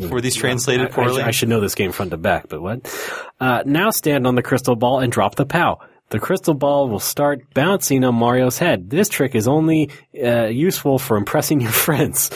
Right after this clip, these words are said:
Speaker 2: It will not help you in any other way.
Speaker 1: So-, we're sorry.
Speaker 2: So,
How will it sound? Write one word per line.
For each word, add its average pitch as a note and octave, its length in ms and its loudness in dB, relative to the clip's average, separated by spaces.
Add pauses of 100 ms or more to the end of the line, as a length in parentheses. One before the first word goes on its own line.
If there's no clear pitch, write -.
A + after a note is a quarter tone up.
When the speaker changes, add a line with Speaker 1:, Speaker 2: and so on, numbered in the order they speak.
(260)
Speaker 2:
It D3 80 4
will A#2+ 160 4
not D3+ 280 2
help C#3 260 0
you C3+ 160 4
in A#2 140 -2
any C3 280 2
other A#2 300 2
way. F#2 440 2 (580)
Speaker 1:
So-, - 320 0
we're B2 240 2
sorry. F#2+ 500 0 (400)
Speaker 2:
So, - 160 -2